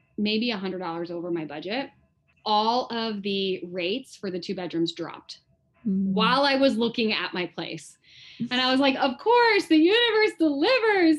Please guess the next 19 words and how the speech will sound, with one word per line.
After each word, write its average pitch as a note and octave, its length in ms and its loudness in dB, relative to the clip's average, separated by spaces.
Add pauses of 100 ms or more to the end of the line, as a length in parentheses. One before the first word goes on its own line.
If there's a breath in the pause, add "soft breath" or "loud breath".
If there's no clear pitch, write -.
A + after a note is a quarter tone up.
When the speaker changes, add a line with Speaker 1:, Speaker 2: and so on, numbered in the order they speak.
(120)
Speaker 1:
Thank C#5 320 0
you." F#4+ 640 4
Um, F#3+ 460 -6
and C4 420 2 (320 loud breath)
I B3 120 -2
had C4+ 160 -2
to C#4+ 60 -2
navigate A#3 520 -4
through A#3 160 -8
some A#3 180 -8
challenging G#3+ 480 -6
stuff G#3 300 -10
because G#3 180 -6
I F3+ 80 -4
didn't F#3 220 -6
get A3+ 120 -6
approved F#3+ 380 -10
at F#3 200 -10
first. G#3+ 520 -10